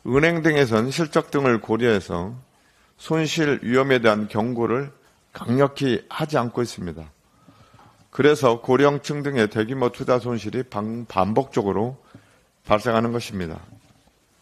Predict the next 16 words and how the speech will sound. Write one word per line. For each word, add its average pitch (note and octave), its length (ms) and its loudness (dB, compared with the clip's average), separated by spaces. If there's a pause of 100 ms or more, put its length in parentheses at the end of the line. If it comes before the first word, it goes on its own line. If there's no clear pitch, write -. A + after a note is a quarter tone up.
(1300)
국민이 E3 440 2
자산을 C#3+ 420 2
금융 C#3+ 380 -6
상품에 C#3 420 -2
투자, D3 300 -6
투자해 C3+ 600 2
조금이라도 B2 640 2
더 G#2+ 140 0
많은 C#3 300 4
수익을 B2+ 400 -2
내고 F#2+ 260 -2
싶은 A2 340 -10
욕망을 G#2 580 -2
탓할 - 340 -8
수는 B2 220 -8
없습니다. E2+ 420 -12